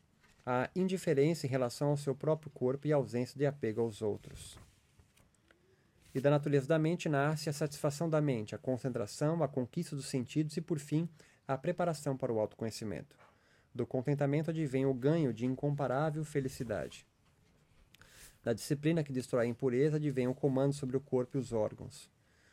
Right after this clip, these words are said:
Do estudo advém a união com a forma divina predileta. Da entrega a Deus advém a conquista da total absorção. Asana é a postura firme e confortável. Através da meditação no ilimitado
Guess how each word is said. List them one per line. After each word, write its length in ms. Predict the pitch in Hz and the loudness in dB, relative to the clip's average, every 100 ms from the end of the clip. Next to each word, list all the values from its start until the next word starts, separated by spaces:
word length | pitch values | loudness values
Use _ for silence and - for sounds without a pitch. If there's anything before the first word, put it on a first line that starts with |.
| _ | _
Do 160 | 123 120 | -4 -2
estudo 380 | 123 - 175 175 | -2 -2 0 2
advém 340 | 151 127 127 | 2 2 2
a 60 | 127 | 4
união 400 | 151 131 123 139 | 4 4 2 0
com 100 | 139 | -4
a 60 | |
forma 360 | - - 127 127 | -4 -2 0 2
divina 380 | 151 117 120 120 | 0 0 -2 -2
predileta. 720 | 117 110 110 92 85 - - - - - _ - _ - _ - _ - - _ - | -2 -4 0 0 -2 -6 -18 -20 -20 -20 _ -20 _ -20 _ -20 _ -20 -20 _ -4
Da 160 | 117 | 0
entrega 360 | 117 120 127 139 | 0 2 2 4
a 20 | |
Deus 420 | 139 139 151 151 - | 6 6 4 0 -4
advém 440 | 139 147 131 123 | -4 0 0 0
a 40 | |
conquista 540 | 120 160 143 135 - - | 0 0 0 -2 -4 -2
da 140 | 120 | 0
total 500 | 113 143 117 104 107 - | 0 0 0 -2 -4 -4
absorção. 720 | 135 127 - 131 - 85 58 - _ _ _ _ _ | -4 -4 -6 -6 -6 -8 -8 -16 _ _ _ _ _
Asana 420 | - 131 143 190 180 | -4 -2 -2 -2 -2
é 40 | |
a 40 | |
postura 400 | 175 175 - 143 | -2 -4 -2 -2
firme 340 | 135 - 147 160 | 0 2 2 2
e 20 | |
confortável. 880 | 160 160 - 147 143 110 98 95 - - _ _ _ _ _ _ _ - - | 0 0 0 -2 0 0 0 -4 -14 -18 _ _ _ _ _ _ _ -12 -8
Através 380 | 120 127 120 120 | -2 0 0 0
da 60 | |
meditação 520 | 123 117 131 113 139 | 0 0 -2 0 0
no 140 | 127 120 | 0 0
ilimitado 760 | 123 151 175 - 147 143 160 | 0 0 -2 0 4 4 0